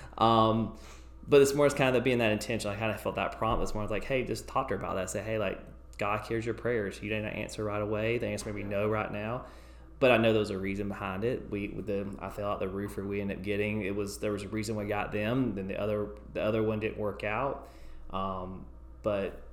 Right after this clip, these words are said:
it, it worked on the end. I think I should be intentional, even looking in those moments, to try to lead them to Christ and tell, and to, to grow their faith, and 'cause that's good opportunities for her. I mean, there's many times we pray for things, and,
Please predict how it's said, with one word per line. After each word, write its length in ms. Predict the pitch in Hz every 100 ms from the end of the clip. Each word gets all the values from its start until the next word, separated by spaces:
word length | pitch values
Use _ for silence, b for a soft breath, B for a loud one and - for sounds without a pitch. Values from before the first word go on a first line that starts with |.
| - -
it, 160 | 110
it 60 | 127
worked 240 | 131 131
on 100 | 123
the 80 | 113
end. 200 | 107 98 107
I 40 |
think 60 | 123
I 40 | 113
should 140 | 117
be 100 | 110
intentional, 580 | 101 - 120 113 101 101
even 260 | 113 107 110
looking 220 | 113 107
in 80 | 101
those 200 | 101 98
moments, 420 | 98 107 104 -
to 60 | 101
try 180 | 104
to 80 | 98
lead 260 | 95 107 101
them 160 | 101
to 80 | 95
Christ 460 | - 104 104 98 -
and 100 | 98
tell, 300 | - 107 -
and 160 | 104
to, 200 | 101 101 - B B B
to 80 | 123
grow 320 | 113 123 123
their 160 | 113 113
faith, 480 | - 110 113 110
and 240 | 110 107 107
'cause 100 | 127
that's 220 | 139 139
good 140 | 151
opportunities 460 | 139 139 - 147 143
for 120 | 95
her. 180 | 90 82
I 40 |
mean, 120 | 92 101
there's 180 | 107
many 180 | 110 117
times 260 | 113 110 110
we 80 | 107
pray 300 | - 104 107
for 140 | 113
things, 460 | 107 104 101 104 101
and, 160 | 98